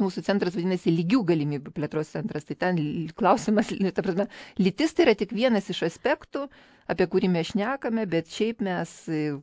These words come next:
kalbam apie tai, kad ir etniškumo aspektai yra svarbus, ir amžiaus, ir sveikatos būklė. Visa tai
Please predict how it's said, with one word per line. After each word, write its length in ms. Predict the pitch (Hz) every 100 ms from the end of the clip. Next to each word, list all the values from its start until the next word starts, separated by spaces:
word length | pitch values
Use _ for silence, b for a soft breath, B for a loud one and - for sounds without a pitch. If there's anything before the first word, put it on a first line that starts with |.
| _
kalbam 360 | 156 151 143 147
apie 200 | - 143
tai, 180 | - 151
kad 240 | - -
ir 140 | 151 147
etniškumo 480 | 139 - 254 247
aspektai 480 | 240 - 233 - 208
yra 80 | 196
svarbus, 540 | - 190 185 151 -
ir 100 | -
amžiaus, 480 | 170 247 240 202 202
ir 80 | -
sveikatos 560 | - 147 196 233 240 190
būklė. 520 | 180 - 190 190 185
Visa 240 | - 226 214
tai 140 | 214